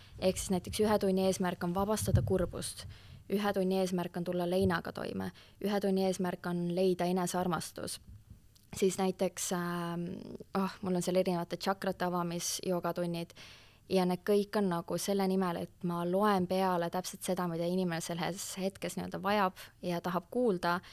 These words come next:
et nagu sa suudad seal veel olla ja püsi selles hetkes ja hinga sisse, hinga välja, vabasta, äh, hinga sisse puhast energiat ja vabasta kõik see raskustunne. Inimesed tegelikult,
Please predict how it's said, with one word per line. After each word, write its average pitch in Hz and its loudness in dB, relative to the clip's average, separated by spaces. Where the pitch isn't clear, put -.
et 175 -4
nagu 170 -4
sa - -4
suudad 185 0
seal 175 0
veel 180 2
olla 175 0
ja 160 -4
püsi 185 -2
selles 180 -2
hetkes 180 -2
ja 165 -4
hinga 180 0
sisse, - -2
hinga 170 -2
välja, 170 -2
vabasta, 175 -2
äh, 175 0
hinga 185 2
sisse 175 -2
puhast 175 0
energiat 170 -4
ja 170 -4
vabasta 175 0
kõik 175 -2
see 180 -2
raskustunne. 170 -2
Inimesed 180 2
tegelikult, 180 -2